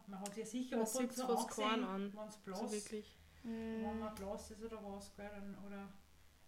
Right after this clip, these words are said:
Speaker 1: aber man sieht's, und das ist
Speaker 3: Ja,
Speaker 1: ein
Speaker 3: weil
Speaker 1: Albtraum, also
Speaker 3: Ja.
Speaker 1: wirklich ein, wirklich ein Albtraum. Also wie oft in der Frau Mutter denke ich mir,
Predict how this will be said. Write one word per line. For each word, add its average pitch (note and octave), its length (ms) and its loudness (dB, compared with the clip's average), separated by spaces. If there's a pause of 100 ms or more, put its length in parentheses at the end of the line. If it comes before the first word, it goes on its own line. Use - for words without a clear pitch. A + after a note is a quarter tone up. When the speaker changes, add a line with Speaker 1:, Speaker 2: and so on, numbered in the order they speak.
(120)
Speaker 1:
aber F3+ 220 -4
man F#3 120 -2
sieht's, - 360 0
und F#3+ 240 0
das - 100 -6
ist G#3+ 120 -2
Speaker 3:
Ja, G3+ 60 2
Speaker 1:
ein G3+ 60 2
Speaker 3:
weil A#3 120 8
Speaker 1:
Albtraum, G3+ 420 2 (100)
also G#3+ 160 -2
Speaker 3:
Ja. A3 100 0
Speaker 1:
wirklich - 480 2
ein, G#3+ 120 -2 (180)
wirklich A3+ 420 -6
ein G3 60 -6
Albtraum. F3+ 400 -6
Also F#3 260 -8
wie A#3 140 -4
oft B3 220 -4
in A#3 100 -2
der A#3 100 0
Frau A3+ 200 -6
Mutter B3 320 -6
denke A#3 260 -4
ich A#3 80 -2
mir, A3+ 160 -2